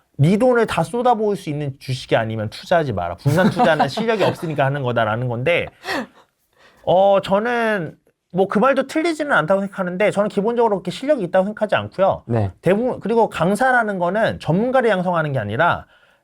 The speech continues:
Speaker 1: 제너럴리스트 분들이 투자를 잘할 수 있게 도와드리는 거란 말이에요. 그러면
Speaker 2: 네.
Speaker 1: 제너럴리스트적인 관점에서는 제가 말하는 게 저는 정답이라고 생각해요. 그 전문가가 되는 데까지도 시간이 오래 걸리거든요.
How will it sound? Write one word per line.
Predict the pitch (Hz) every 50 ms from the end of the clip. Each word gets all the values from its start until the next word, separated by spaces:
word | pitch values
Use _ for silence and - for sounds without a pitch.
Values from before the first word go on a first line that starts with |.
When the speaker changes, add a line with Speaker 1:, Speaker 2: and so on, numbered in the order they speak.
| _ _ _ _ _ _ _
Speaker 1:
제너럴리스트 | - - 180 196 254 285 285 269 254 240 254 - 226 196
분들이 | 180 180 170 165 156 156 156 156 156 160 175 220 220
투자를 | - - 240 277 254 233
잘할 | - - - 123 139 151
수 | 151 -
있게 | 139 - 131
도와드리는 | - - 117 117 113 120 113 110 104 101 90
거란 | 92 90 90 87
말이에요. | 85 85 82 87 110 107
그러면 | 127 165 196 208 190 92
Speaker 2:
네. | - - - _
Speaker 1:
제너럴리스트적인 | - 190 214 262 277 277 277 277 - - - 226 220 196 196 170
관점에서는 | 151 135 135 - 175 165 160 156 151 170 185 214 214 160 98 - - _ _ _
제가 | - 170 170 175 185 -
말하는 | 151 135 139 156 156 147
게 | 143
저는 | - 127 113 107
정답이라고 | - 110 107 104 120 120 110 110 110 131 127
생각해요. | - - 92 82 - _ - _ _
그 | - - 202
전문가가 | - 185 190 233 277 262 277 262 247 220
되는 | - 160 156 185 202 202
데까지도 | 196 196 196 190 180 160 160 151
시간이 | 147 - - 226 226 208
오래 | 143 120 131 156
걸리거든요. | 160 151 139 127 120 113 104 101 95 101 92 120 170 -